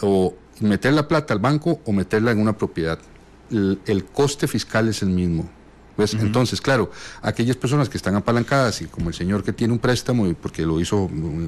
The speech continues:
Speaker 1: como inversión, ¿verdad? Mm, eh, que es muy
Speaker 2: Para que
Speaker 1: normal.
Speaker 2: algún día le quede libre.
Speaker 1: Algún día le quedará libre. Mientras tanto, ahora resulta que además de que tienen que sacar un poco de su bolsa para pagar la cuota del banco,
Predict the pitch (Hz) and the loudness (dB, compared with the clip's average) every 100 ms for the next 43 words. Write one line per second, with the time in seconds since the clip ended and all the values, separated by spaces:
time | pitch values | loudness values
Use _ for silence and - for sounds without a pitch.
0 | - 90 87 85 - 127 131 101 78 80 | -2 0 2 0 0 2 2 2 -2 -2
1 | 117 139 - 147 - - - - - 101 | -2 -4 -6 -10 -10 -14 -18 -18 -8 -4
2 | 85 - 80 - 92 98 107 123 123 131 | -4 -4 -6 -2 0 2 2 4 4 4
3 | 127 135 139 - 127 131 131 131 151 202 | 2 2 2 0 0 2 2 2 2 2
4 | 92 92 98 113 110 131 123 139 - - | 2 2 2 2 4 4 4 2 0 -4
5 | 120 110 104 95 - - 131 127 113 190 | 0 2 2 0 -4 -2 0 2 0 -2
6 | 196 - 90 95 107 139 143 123 120 160 | -4 -2 2 4 4 4 2 2 0 0
7 | - 123 92 90 131 123 - - 110 120 | -2 0 2 4 2 2 -4 -4 -2 0
8 | 131 131 131 131 135 135 110 90 87 95 | -2 0 0 0 0 0 2 0 2 2
9 | 127 107 92 82 - 80 92 226 135 131 | 2 0 -4 -4 -4 -2 0 0 0 0
10 | 139 139 131 117 | 0 0 0 -2